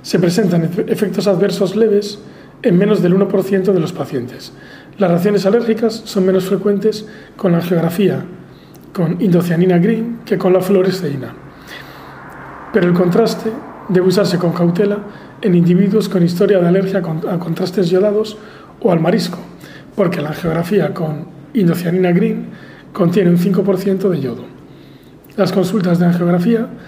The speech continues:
deberían tener planes de actuación urgentes y establecer protocolos en el manejo de complicaciones asociadas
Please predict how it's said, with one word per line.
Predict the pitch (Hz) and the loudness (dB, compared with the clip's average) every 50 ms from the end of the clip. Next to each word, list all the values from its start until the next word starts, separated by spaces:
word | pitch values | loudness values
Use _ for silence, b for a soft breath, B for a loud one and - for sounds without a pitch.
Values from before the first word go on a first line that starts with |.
| B B B B B - | B B B B B -2
deberían | 185 175 170 180 202 208 202 | 0 2 4 4 4 2 2
tener | - 214 202 196 170 180 | 2 0 0 0 0 2
planes | 196 196 196 196 185 | 2 2 2 2 2
de | 175 | 0
actuación | 185 180 185 214 - - 208 190 | 0 0 -2 -4 -2 -2 0 0
urgentes | 185 180 - - 233 214 185 208 208 208 - - B B B B B B B B B B B B - - - | 0 0 0 0 -2 0 0 -2 -2 -2 -4 -8 B B B B B B B B B B B B -20 -10 -4
y | - 196 | 0 0
establecer | 175 - 202 175 180 175 196 190 - | 0 2 2 2 4 4 2 0 0
protocolos | - 196 175 190 180 - 196 202 196 - | 0 -2 0 0 0 0 0 0 0 0
en | 196 | 0
el | 180 170 | 0 0
manejo | 160 170 190 185 190 | 0 0 0 0 0
de | 196 190 | 0 0
complicaciones | 175 175 160 156 147 151 160 - 202 190 196 190 | 0 0 -2 -4 -4 -4 -2 0 0 0 0 0
asociadas | 196 185 208 180 - 214 202 202 202 202 B | 0 -2 -2 -2 0 -2 -2 -2 -4 -6 B